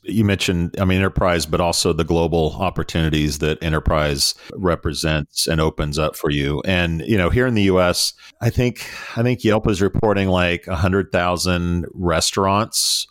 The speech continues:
um, have closed up. So imagine not just restaurants, but just small businesses that would be ZipRecruiter's core constituency, um, you know, prior to the pandemic.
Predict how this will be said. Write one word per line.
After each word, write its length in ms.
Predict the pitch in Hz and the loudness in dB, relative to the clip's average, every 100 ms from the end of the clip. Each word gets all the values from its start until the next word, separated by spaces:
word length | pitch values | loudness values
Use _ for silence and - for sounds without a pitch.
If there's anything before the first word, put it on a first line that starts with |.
| 90 | 0
um, 380 | 87 82 82 80 | 0 0 -2 -2
have 240 | 82 80 | -2 -2
closed 420 | - 92 85 78 80 | -4 0 0 0 0
up. 280 | 101 - - - - | 0 0 -4 -6 -14
So 120 | - | -6
imagine 440 | 101 98 95 92 95 | -2 0 0 0 0
not 180 | 95 90 | 0 0
just 220 | 87 95 | -2 0
restaurants, 480 | 87 - 90 82 - | 0 0 -2 -2 -2
but 140 | 82 | -4
just 200 | 85 - | -2 -2
small 240 | 98 82 | 0 0
businesses 720 | 76 85 80 85 78 85 76 - | 0 -2 -2 0 0 0 0 0
that 220 | 80 82 | 0 0
would 180 | 78 76 | -2 0
be 300 | 82 80 78 | 2 2 2
ZipRecruiter's 840 | - 82 82 - 90 78 73 - | -2 -2 -4 -4 -2 0 -2 -4
core 680 | - 95 87 85 80 76 - _ _ _ | -4 -2 0 2 0 -2 -6 _ _ _
constituency, 1200 | - 80 - - 80 - 90 85 - 95 90 101 - | -4 -2 -2 -2 -4 0 -2 0 0 2 2 0 -4
um, 460 | 87 78 76 73 76 | -2 0 -2 -4 -4
you 80 | 95 | -2
know, 60 | 78 | 0
prior 280 | - 80 82 | 0 0 -2
to 80 | |
the 80 | 73 | -4
pandemic. 720 | - 82 80 78 90 104 - | -2 -2 0 0 0 -2 -6